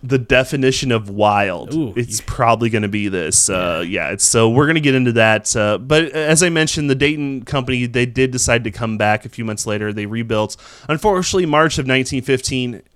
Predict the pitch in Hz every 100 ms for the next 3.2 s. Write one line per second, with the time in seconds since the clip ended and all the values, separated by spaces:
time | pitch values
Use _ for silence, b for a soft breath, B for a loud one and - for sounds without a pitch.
0 | _ _ 117 - 95 92 - _ _ 131
1 | 156 135 131 123 - 117 107 - 104 104
2 | 98 113 110 - 104 104 - 113 143 143
3 | 127